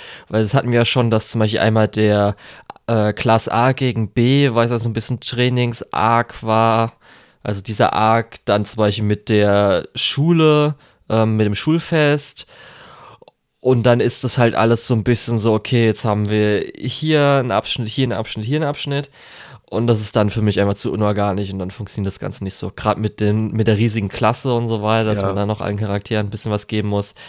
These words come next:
Speaker 1: das hat dann für mich alles eher so meh Charakter.
Speaker 2: Ja, das mit der Klasse funktioniert eigentlich ganz gut,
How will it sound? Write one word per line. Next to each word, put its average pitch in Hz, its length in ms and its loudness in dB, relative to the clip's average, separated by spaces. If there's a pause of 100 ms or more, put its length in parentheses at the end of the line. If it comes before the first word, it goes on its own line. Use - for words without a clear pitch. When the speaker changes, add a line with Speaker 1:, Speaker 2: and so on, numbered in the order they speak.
(240)
Speaker 1:
das - 140 -10
hat - 100 -4
dann - 100 -8
für - 100 -14
mich 92 200 -6
alles 92 240 -8
eher 87 200 -6
so - 260 -8 (360)
meh 78 280 -6 (200)
Charakter. 98 440 -12 (160)
Speaker 2:
Ja, 147 180 0
das 139 180 -4
mit 139 120 -4
der 135 80 0
Klasse 143 320 -6
funktioniert 135 800 -4
eigentlich 127 720 -4
ganz 110 400 -4
gut, 139 460 -4